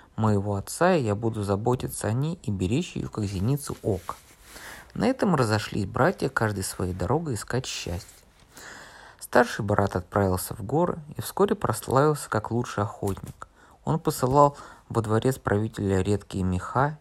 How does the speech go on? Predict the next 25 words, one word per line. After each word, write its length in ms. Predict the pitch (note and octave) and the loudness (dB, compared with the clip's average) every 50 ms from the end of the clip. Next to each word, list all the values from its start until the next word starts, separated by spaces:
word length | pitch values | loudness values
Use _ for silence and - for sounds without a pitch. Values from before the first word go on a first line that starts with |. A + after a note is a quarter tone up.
| - - | -10 -8
и 100 | - G#2 | -6 -6
прекрасные 720 | G#2 - - G2+ F#2 - - G2+ F2+ E2+ - - - F2+ F2+ | -4 -4 -4 -4 -4 -2 0 0 0 0 -2 -4 -6 -6 -6
перья 380 | F2+ - A2+ B2+ C#3 D3 C#3 | -4 -4 -2 -2 -2 -2 -2
и 180 | - - - - | -6 -6 -6 -6
жил 200 | F#2+ G2 A#2 C3 | -4 -2 -2 -2
припеваючи. 880 | C3+ - A2+ A2 - - F#2 F2+ F2 F2 F2+ F2 - - - - - _ _ _ _ _ _ - - - - - - - - - | -2 -4 -4 -4 -2 -4 -4 -2 -4 -6 -6 -8 -10 -16 -20 -20 -20 _ _ _ _ _ _ -20 -20 -20 -20 -20 -20 -20 -20 -20
Средний 420 | - - - D3 F#3+ G#3+ G#3+ A3+ A3 | -14 -6 0 0 0 2 2 0 0
брат 320 | G#3 G#3+ G#3 G3+ G3 G3 - _ _ _ | 2 2 2 2 2 0 -4 _ _ _
вскоре 460 | - - - - - - A2 C#3 F#3 F#3 | -18 -16 -14 -6 0 0 2 2 2 -2
стал 320 | - - - - D3 D3 | -4 -2 0 0 2 2
лучшим 360 | C#3+ D3 C#3+ - - D3+ C#3+ | 2 0 -2 -2 -2 -2 0
гонцом 460 | C#3 C#3 D#3 E3 E3 - - E3+ D#3 | 0 0 0 -2 -2 -2 -2 -2 -2
в 40 | B2+ | -2
государстве. 640 | G#2+ G#2 G#2 - - - - - - - - _ _ _ - - - - - - _ | -2 -4 -6 -6 -4 -4 -4 -4 -6 -8 -16 _ _ _ -20 -20 -20 -20 -20 -20 _
Когда 340 | - - F#2+ G2+ G2 G#2+ G#2+ | -8 -6 -4 0 2 2 2
нужно 280 | G#2+ G#2 G#2 G#2+ A2+ G2+ | 2 2 0 0 0 0
было 200 | G2 G2+ G#2 G#2 | 0 0 0 -2
быстро 340 | G#2+ A2+ A2+ G#2+ - - G2+ | 0 0 -2 -2 -2 -4 -4
доставить 520 | G2+ G2 G2+ G#2 - - A2 G#2+ G2 - | -2 -2 -4 -2 0 0 0 0 0 0
послание 540 | - G2+ G#2 - - - A2+ A2 G2+ F#2+ F#2+ | -2 -2 -2 -2 -2 -2 0 0 0 0 -2
в 40 | - | -2
самые 380 | - - A#2 A2+ A2+ A2 G2+ | -2 -2 0 2 2 2 0
отдаленные 500 | F#2+ G2+ A2 G#2 G#2 A#2 A2+ G#2+ G2+ G2+ | 0 0 -2 0 0 0 0 0 0 0
уголки 380 | G#2 G#2+ A#2 G#2+ G#2 - - A#2 | 0 0 0 -2 -2 -2 -6 -8
страны, 460 | - - - - G#2 A#2+ C#3+ E3+ G3 | -6 -4 -4 -2 0 0 0 -2 -4